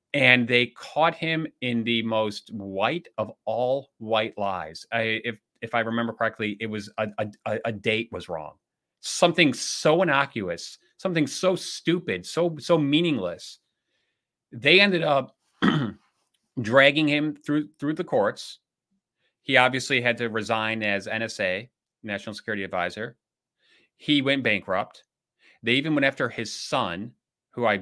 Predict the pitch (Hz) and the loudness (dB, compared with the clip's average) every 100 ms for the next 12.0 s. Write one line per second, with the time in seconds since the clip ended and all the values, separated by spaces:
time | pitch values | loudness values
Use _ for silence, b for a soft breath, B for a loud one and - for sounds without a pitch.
0 | 92 - 156 123 117 131 110 107 135 131 | -4 -4 -2 -2 -4 -4 -4 -4 -4 -6
1 | 98 - 101 95 92 92 92 92 - 98 | -8 -6 -8 -6 -8 -4 -4 -4 -4 -6
2 | 95 95 92 90 90 90 85 - 117 107 | -4 -6 -6 -6 -6 -6 -10 -14 -10 -8
3 | 104 110 104 120 123 117 95 104 107 107 | -6 -4 -2 -2 -2 -2 0 2 6 6
4 | 107 98 107 101 98 98 101 107 120 110 | 4 2 0 0 -2 -2 0 0 0 -4
5 | 104 95 98 98 - 90 90 95 101 92 | -4 0 0 0 -2 -4 -4 -4 -6 -8
6 | - 107 101 107 104 104 101 110 110 104 | -8 -6 -6 -8 -8 -10 -10 -8 -6 -2
7 | 95 - b b 135 120 135 139 139 123 | -4 -4 b b 0 0 4 6 6 6
8 | 139 139 143 127 110 95 90 76 - 123 | 4 6 4 4 0 -4 -4 -8 -2 -2
9 | 120 117 113 113 107 107 110 101 98 95 | 0 -4 -4 -2 -2 -2 -2 0 -2 -4
10 | - 95 90 85 82 82 - 92 80 92 | -4 -4 -6 -8 -10 -12 -10 -10 -10 -10
11 | 87 - 90 85 85 82 80 80 - | -10 -8 -2 0 -2 -4 -10 -10 -14